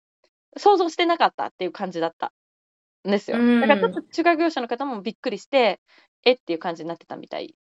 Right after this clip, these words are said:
Speaker 1: なんですね。
Speaker 2: うんうん。
Speaker 1: で、まあ、ちょっと理由がふわっとしてちゃんと教えてもらえてなかったので、一応その、まあ、理由が知りたいなと思って、不動産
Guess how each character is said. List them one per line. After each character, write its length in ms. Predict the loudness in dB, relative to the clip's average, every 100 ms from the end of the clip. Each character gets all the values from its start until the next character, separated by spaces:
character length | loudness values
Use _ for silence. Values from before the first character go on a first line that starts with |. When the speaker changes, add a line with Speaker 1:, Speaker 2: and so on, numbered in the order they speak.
| _ _ _ -14
Speaker 1:
な 80 | -12
ん 60 |
で 80 | -12
す 100 | -8
ね。 160 | -6 -6 -4
Speaker 2:
う 40 | -2
ん 480 | -2 -4 -6 -6 -12 _ 0
う 40 |
ん。 20 |
Speaker 1:
で、 240 | 2 2 0 _ _ _ _ _ _ _ _ _ _ _
ま 200 | 0 2
あ、 60 | 2
ち 100 | 0
ょ 20 |
っ 40 | 2
と 120 | 2
理 140 | 4
由 80 | 4 4
が 120 | 0
ふ 80 | 2
わ 100 | 0
っ 20 | 0
と 80 | -6
し 80 | -10
て 140 | -12 -8
ち 60 |
ゃ 80 | -8
ん 40 | -4
と 120 | -6
教 140 | -4
え 20 |
て 80 | -4
も 100 | -2
ら 80 | -4
え 60 | -2
て 100 | -6
な 100 | -2
か 120 | -4
っ 60 |
た 100 | -4
の 160 | -10 -6
で、 300 | 0 0 0 -6 -20 -12
一 140 | 0 0
応 100 | 2
そ 120 | 2
の、 300 | 6 4 2 _ _ 0
ま 120 | 0
あ、 20 |
理 140 | 2
由 100 | 4
が 100 | 2
知 140 | 2 -2
り 100 | 2
た 140 | 2
い 60 | 2
な 120 | -6
と 80 | -10
思 100 | -12
っ 20 |
て、 160 | -10 -8
不 80 |
動 140 | -8 -6
産 520 | -4 -4 -6 -10